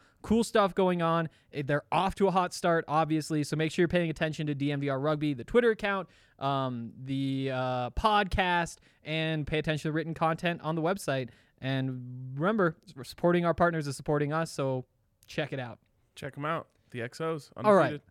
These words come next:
Speaker 1: Ryan, what's up?
Speaker 2: Hey.
Speaker 1: Hey. Um, what'd you think of the schedule?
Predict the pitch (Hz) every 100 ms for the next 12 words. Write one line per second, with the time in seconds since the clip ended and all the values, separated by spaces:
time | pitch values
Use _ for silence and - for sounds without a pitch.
0 | _ _ _ 147 165 123 123 139 - -
1 | _ _ - 165 - _ _ _ 135 120
2 | - _ 190 214 220 220 196 - - -
3 | 220 302 320 320 320 320 359 143